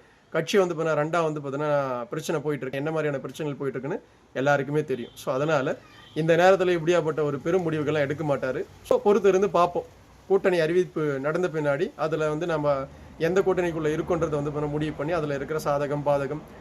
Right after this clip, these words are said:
வன்னியர்கள் நல்லதா, கெட்டதா அப்படின்னு ஏகப்பட்ட விஷயங்களை பேசலாம். தற்போதைக்கு வந்து பாத்தீங்கன்னா இது சாதாரண ஒரு ரோட் ஷோவுக்காக வந்து பாத்தீங்கன்னா அன்புமணி அவர்கள் வந்து இதை விட்டிருக்கிறார்.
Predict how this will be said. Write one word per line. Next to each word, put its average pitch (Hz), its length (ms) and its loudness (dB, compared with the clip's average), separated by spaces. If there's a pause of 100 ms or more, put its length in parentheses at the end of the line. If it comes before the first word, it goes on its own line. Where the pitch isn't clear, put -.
வன்னியர்கள் 160 440 0
நல்லதா, 151 340 0
கெட்டதா 151 400 -2
அப்படின்னு 151 240 -2
ஏகப்பட்ட 147 420 0
விஷயங்களை 139 380 -6 (260)
பேசலாம். 143 380 -4 (120)
தற்போதைக்கு 196 540 2
வந்து 180 160 0
பாத்தீங்கன்னா 160 320 -6 (360)
இது 143 140 -4
சாதாரண 180 540 4
ஒரு 190 160 2
ரோட் 202 260 4
ஷோவுக்காக 180 320 2
வந்து 160 200 -2
பாத்தீங்கன்னா 143 340 -4
அன்புமணி 165 400 -2
அவர்கள் 143 260 -2
வந்து 143 160 -4
இதை 180 240 -2 (340)
விட்டிருக்கிறார். 151 480 0